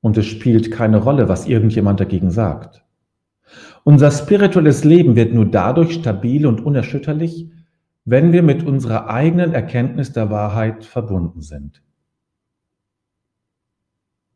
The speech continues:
Unsere Freiheit und unser Glück gewinnen wir aus unserem eigenen tiefen Wissen.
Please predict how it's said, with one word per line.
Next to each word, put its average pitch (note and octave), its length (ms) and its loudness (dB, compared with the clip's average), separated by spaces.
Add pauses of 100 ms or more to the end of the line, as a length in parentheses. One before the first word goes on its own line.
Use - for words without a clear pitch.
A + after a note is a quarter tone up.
(1500)
Unsere D#3 360 6
Freiheit D3 1000 0
und B2 220 -6
unser C3+ 280 0
Glück E3 360 0
gewinnen D3+ 460 0
wir B2+ 240 -2
aus A2 320 -6
unserem C3 640 -2
eigenen D3+ 720 0
tiefen C#3 460 -4
Wissen. E2+ 540 -6